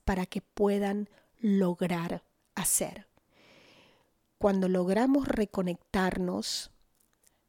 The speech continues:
au-, automáticamente atraemos una paz interior,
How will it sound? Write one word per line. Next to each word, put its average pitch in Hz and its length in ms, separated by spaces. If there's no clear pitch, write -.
au-, 190 220
automáticamente 196 1500
atraemos 196 1000
una 208 300
paz - 560
interior, 185 880